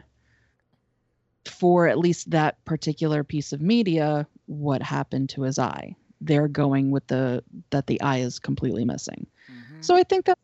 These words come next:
Speaker 1: cool that they're, you know, bringing on that kind of twist to try and, you know, fully flesh that out.
Speaker 2: Ma-,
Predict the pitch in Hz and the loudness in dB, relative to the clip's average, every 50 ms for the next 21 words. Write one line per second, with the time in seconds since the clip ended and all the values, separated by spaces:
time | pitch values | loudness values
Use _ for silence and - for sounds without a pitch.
0 | _ _ - 381 330 175 151 143 143 147 135 - - - 160 160 156 156 156 151 | _ _ 0 2 4 4 4 2 2 2 0 0 2 2 2 4 4 4 2 2
1 | 151 - - 160 160 151 143 147 147 - 180 185 185 190 185 180 170 - - 165 | 0 -4 -4 -2 -2 0 0 -2 -2 0 0 2 4 4 2 2 0 0 0 2
2 | 170 165 160 156 156 147 151 151 - - - - 151 147 135 131 - - - 160 | 2 2 2 2 2 2 2 0 0 -2 -2 -2 0 0 0 -2 -6 -6 -4 -2
3 | 147 143 - - - - - - - - - 147 147 143 143 139 139 139 139 131 | -2 -2 -4 -6 -12 -12 -12 -10 -8 -4 -2 0 0 2 2 2 2 0 0 0
4 | 135 139 139 _ _ _ _ _ _ - 135 139 139 135 - - - 147 147 143 | -2 -2 -4 _ _ _ _ _ _ -4 -2 -2 -2 -2 -4 -4 -2 0 0 2
5 | 139 135 - - 139 139 135 - - - 139 135 131 123 120 113 104 - - _ | 0 -2 -4 -4 -4 -4 -4 -4 -6 -4 -2 -2 -2 -2 -4 -6 -8 -10 -12 _
6 | _ _ _ _ _ _ _ _ _ _ _ _ _ _ _ _ _ _ _ _ | _ _ _ _ _ _ _ _ _ _ _ _ _ _ _ _ _ _ _ _
7 | _ _ _ _ _ _ _ _ _ _ _ _ _ _ _ _ _ _ _ _ | _ _ _ _ _ _ _ _ _ _ _ _ _ _ _ _ _ _ _ _
8 | _ _ _ _ _ _ _ _ _ _ _ _ _ _ _ _ _ _ _ _ | _ _ _ _ _ _ _ _ _ _ _ _ _ _ _ _ _ _ _ _
9 | _ _ _ _ _ _ _ _ _ _ _ _ _ _ _ _ _ _ _ _ | _ _ _ _ _ _ _ _ _ _ _ _ _ _ _ _ _ _ _ _
10 | _ _ _ _ _ _ _ 392 349 | _ _ _ _ _ _ _ -20 -20